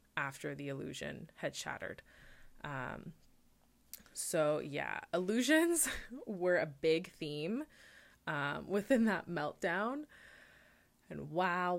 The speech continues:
wow, wow. I did not expect that playing Among Us would be the thing that, like, the final piece in that cycle that was ending, right? 'Cause then the full moon happened.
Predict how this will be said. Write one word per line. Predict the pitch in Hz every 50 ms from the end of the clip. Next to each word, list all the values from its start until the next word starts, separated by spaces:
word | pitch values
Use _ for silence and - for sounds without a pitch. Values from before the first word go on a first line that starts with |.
| 160
wow, | 160 160 147 139 143 143 147 147 135 139
wow. | - 147 139 127 - - - - - 190 208 - - - - - - - - - - - - - _ _ _ _ _ _ _ _ _ _ _ _ _ _ _ -
I | 170 170 175
did | 170 175 170
not | 170 165 156 165
expect | 165 160 - - - - 156 - - - - 277
that | - 170 - - -
playing | - 196 175 170 165 160 -
Among | - 160 156 147 143 151 180
Us | 226 294 339 370 339 - - -
would | 208 175 170 160
be | - 165 156
the | 151 143 156
thing | 147 - - 156 151 151 151 143 151 151 147
that, | 147 165 147 147 151 151 - _ _ _ _ - _ _ _ _ _ _ _ _ _ _ _ _ _ _ _ _ _ _ _ _ _ _ _ _ _ _ _ _ _ _ _ -
like, | 175 180 185 - -
the | - 165
final | - - 160 143 156 147 143
piece | 143 - - - - - 165 - - - - - _ _ _ _ -
in | 151 160 151 143 139 135 104 117 202 220 - _ _ _ _ _ _ _ _ _ _ _ _ _ _ _ _ _ _ _ _ _ _ _ _ _ _ _ _ _ - - -
that | 160 147 143 165 147 127 - -
cycle | - - 160 135 127 - - - 98 117
that | - 156 - -
was | 151 143 - -
ending, | - 139 135 131 123 131
right? | 143 139 143 139
'Cause | 139 -
then | - 147 147
the | 147
full | 139 - - 151 156
moon | 151 151 151 143 143
happened. | 143 147 135 135 - - - 143 - - -